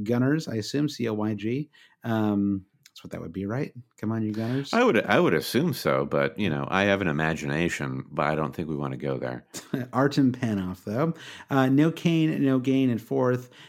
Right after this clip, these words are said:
Speaker 1: Uh, and then, uh, two-way tie for second. Coolest Sun and Johan Cruyff Academy are tied for second. And then Londo F C, Ego Less,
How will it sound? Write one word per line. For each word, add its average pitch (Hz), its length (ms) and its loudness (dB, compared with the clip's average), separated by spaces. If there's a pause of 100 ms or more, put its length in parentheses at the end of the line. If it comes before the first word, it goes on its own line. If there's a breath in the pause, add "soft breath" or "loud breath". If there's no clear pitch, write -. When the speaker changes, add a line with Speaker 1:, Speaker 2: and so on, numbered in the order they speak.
(160 loud breath)
Speaker 1:
Uh, 117 280 0
and 127 140 2
then, 127 240 4
uh, 120 240 -2
two-way 190 260 0
tie 156 160 0
for 131 120 -4
second. 131 360 -2
Coolest 165 560 -2
Sun 156 460 0
and 107 380 -2
Johan 131 540 -2
Cruyff 127 380 -4
Academy 135 640 -4
are 160 100 -4
tied 123 200 -6
for 123 80 -12
second. 156 360 -2 (380 loud breath)
And 113 100 -2
then 107 180 0
Londo 113 680 -2
F - 140 -6
C, - 480 -8
Ego 117 320 -4
Less, 104 640 -6